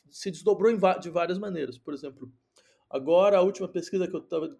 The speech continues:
tô desenvolvendo é sobre o conceito de personalidade autoritária, que vem um pouco da escola de Frankfurt, né? E acho que tem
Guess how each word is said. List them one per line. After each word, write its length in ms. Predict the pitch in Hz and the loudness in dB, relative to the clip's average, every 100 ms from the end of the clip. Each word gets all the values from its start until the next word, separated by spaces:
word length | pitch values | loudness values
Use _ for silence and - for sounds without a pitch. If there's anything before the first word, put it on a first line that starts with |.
| _ | _
tô 100 | 156 | -12
desenvolvendo 760 | 131 180 165 185 165 170 196 - _ _ - | -10 -8 -2 -2 -2 -6 -6 -10 _ _ -4
é 120 | 160 | -4
sobre 520 | 175 - 180 190 220 | -2 -2 0 0 -2
o 80 | 185 | -4
conceito 280 | 190 185 196 | -2 -2 -2
de 60 | |
personalidade 640 | - 202 208 208 196 196 202 | -2 -2 -2 -4 0 0 0
autoritária, 720 | 202 208 196 - 147 135 - _ _ _ _ _ _ _ - | -2 -4 -4 -2 -2 -4 -10 _ _ _ _ _ _ _ -16
que 80 | 139 | -8
vem 160 | 175 | -8
um 100 | - | -6
pouco 400 | 165 156 - 117 _ _ _ _ | -8 -8 -10 -18 _ _ _ _
da 320 | 123 135 123 | -6 -4 -4
escola 300 | 120 - 135 | -6 -6 -6
de 80 | - _ | -8 _
Frankfurt, 480 | 202 220 - 139 131 139 | -8 -8 -10 -12 -12 -10
né? 180 | 170 185 _ _ | -8 -10 _ _
E 160 | 151 151 | -6 -2
acho 260 | 147 143 - | -2 -4 -14
que 80 | |
tem 160 | - | -14